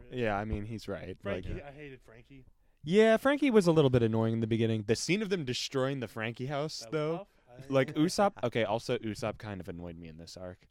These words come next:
Speaker 1: Usopp annoys me in every arc.
Speaker 2: I,
Speaker 3: Yeah, same. He's my
Speaker 2: he's
Speaker 3: least favorite
Speaker 2: definitely
Speaker 3: Straw Hat, I'm not gonna lie.
Speaker 2: Yeah, he's my least favorite Straw Hat. I think he needs e-, to either have a power-up, a redemption.
Speaker 1: He thinks he
Speaker 3: When
Speaker 1: needs
Speaker 3: was
Speaker 1: to
Speaker 3: the last
Speaker 1: shut
Speaker 3: time
Speaker 1: up
Speaker 3: he did
Speaker 1: sometimes.
Speaker 3: anything useful?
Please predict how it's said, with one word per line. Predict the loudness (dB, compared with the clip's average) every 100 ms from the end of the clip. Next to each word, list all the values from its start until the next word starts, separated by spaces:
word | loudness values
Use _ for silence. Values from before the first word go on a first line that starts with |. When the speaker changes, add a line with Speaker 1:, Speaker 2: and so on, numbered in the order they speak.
| -18
Speaker 1:
Usopp | -16 -12 -14
annoys | -12 -12 -12 -12
me |
in | -14
every | -14 -16 -16
arc. | -18 -20 _ 2
Speaker 2:
I, | 6 8 8
Speaker 3:
Yeah, | 6 4 0
same. | -4 -12
He's | -16 -14
my | -8
Speaker 2:
he's | -6 -4 -6
Speaker 3:
least | -8 -18 -12
favorite | -10 -10 -10
Speaker 2:
definitely | -10 -10 -8
Speaker 3:
Straw | -10
Hat, | -12 -12 -16 -16
I'm |
not | -18 -20
gonna | -20 -18 -18
lie. | -20 -8
Speaker 2:
Yeah, | -6
he's | -6 -8 -10 -10
my | -8
least | -6 -8 -8
favorite | -8 -8
Straw | -10 -8 -6
Hat. | -6 -10 -8
I |
think | -8 -8
he | -8
needs | -8 -6
e-, | -8 -10
to | -12
either | -10 -8
have | -8 -6
a | -6
power-up, | -6 -4 -2 -4 -6
a | -8
redemption. | -6 -4 -6 -6 -8 -8 -14 _
Speaker 1:
He | -20 -20 _
thinks | -18 -12
he | -8
Speaker 3:
When | -8
Speaker 1:
needs |
Speaker 3:
was | -8
Speaker 1:
to | -8
Speaker 3:
the |
last | -6 -4
Speaker 1:
shut | -6
Speaker 3:
time |
Speaker 1:
up | -8
Speaker 3:
he |
did | -8 -8
Speaker 1:
sometimes. | -10 -12
Speaker 3:
anything | -12 -14 -16
useful? | -18 -20 -20